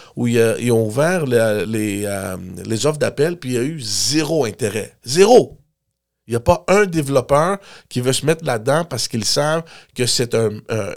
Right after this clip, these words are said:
tu sais, les maux de tête qui viennent avec tout ça. Donc, je sais pas. Tu sais, moi, j'ai, j'ai, j'ai entendu la mairesse se plaindre, mais en même temps, j'ai dit, « Garde, même si t'as, même si t'avais de l'argent, là,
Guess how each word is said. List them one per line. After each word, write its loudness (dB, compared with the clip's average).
tu -18
sais, -2
les 0
maux 0
de 0
tête -2
qui -10
viennent -6
avec -4
tout -6
ça. 0
Donc, -2
je 0
sais 0
pas. 0
Tu -14
sais, -2
moi, 0
j'ai, 0
j'ai, 0
j'ai 2
entendu 0
la 4
mairesse 2
se 0
plaindre, 4
mais 4
en 4
même 0
temps, 0
j'ai -2
dit, « -2
Garde, -2
même 0
si -10
t'as, 0
même 0
si -4
t'avais 0
de -4
l'argent, -2
là, 0